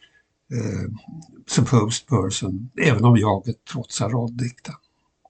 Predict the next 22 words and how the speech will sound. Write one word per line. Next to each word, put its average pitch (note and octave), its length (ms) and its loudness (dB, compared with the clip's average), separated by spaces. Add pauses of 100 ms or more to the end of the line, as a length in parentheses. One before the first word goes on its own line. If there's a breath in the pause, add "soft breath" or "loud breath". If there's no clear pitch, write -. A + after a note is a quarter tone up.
(1300 loud breath)
I C3+ 120 6
den C3 240 6
svenska D#3 680 4 (140)
traditionen C#3 520 2
kan B2+ 160 2
man B2 140 4
väl C3 80 -2
säga A#2 340 -2
att A#2 140 -4
det A#2+ 80 -2
poetiska B2+ 560 0
jag D#3 360 6
som B2+ 160 2
profileras A#2 680 0
under G#2+ 200 -2
romantiken B2+ 840 -4 (260)
kulminerar A2+ 540 6
med A2 140 0
modernismen, G#2+ 800 -4
förslagsvis B2 720 0
med A#2 120 0
Ekelöf. - 520 -4